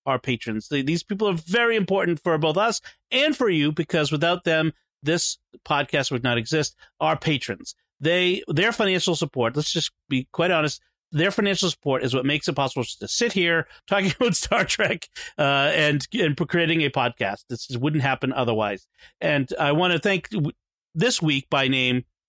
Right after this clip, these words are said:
Jason K, Leslie H, Jeff V,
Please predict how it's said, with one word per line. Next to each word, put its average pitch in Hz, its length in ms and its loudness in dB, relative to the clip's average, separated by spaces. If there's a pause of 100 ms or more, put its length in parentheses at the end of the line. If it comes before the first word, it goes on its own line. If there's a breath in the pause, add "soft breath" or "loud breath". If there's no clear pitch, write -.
(240)
Jason 208 380 0
K, 151 300 2
Leslie 190 460 2
H, 143 340 -2 (300)
Jeff 175 400 0
V, 156 560 0